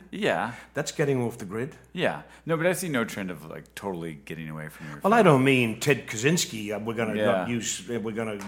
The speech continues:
Speaker 2: go into a cave. But
Speaker 1: Yeah.
Speaker 2: I'm talking about the notion of, of, of being
Speaker 1: Unbound.
Speaker 2: unrestrained.
Speaker 1: Yeah.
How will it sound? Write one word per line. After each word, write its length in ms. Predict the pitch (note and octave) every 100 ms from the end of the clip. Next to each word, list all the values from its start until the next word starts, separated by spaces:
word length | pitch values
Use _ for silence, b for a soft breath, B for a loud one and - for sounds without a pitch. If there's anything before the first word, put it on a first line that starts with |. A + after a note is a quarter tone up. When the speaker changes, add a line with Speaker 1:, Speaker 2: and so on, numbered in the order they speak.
| G2
Speaker 2:
go 140 | A#2+ A#2+
into 180 | G#2 F#2
a 40 |
cave. 520 | - F#3 B2 F#2 - B B B B
But 140 | E2+
Speaker 1:
Yeah. 40 | C3+
Speaker 2:
I'm 40 | B2+
talking 120 | F#3
about 160 | F3+ C#3+
the 60 |
notion 440 | B2+ C#3+ D3 B2+ A2
of, 280 | G#2 E2+ D#2+
of, 420 | A#2 A2+ G2+ - -
of 240 | A2+ F#2+
being 440 | C3 C3+ B2 A#2+ - - _ _ _ _ _ _ -
Speaker 1:
Unbound. 220 | C#3+ C#3
Speaker 2:
unrestrained. 680 | B2 G#2 F#2+ A#2 - E2+ D#2
Speaker 1:
Yeah. 300 | A2 G2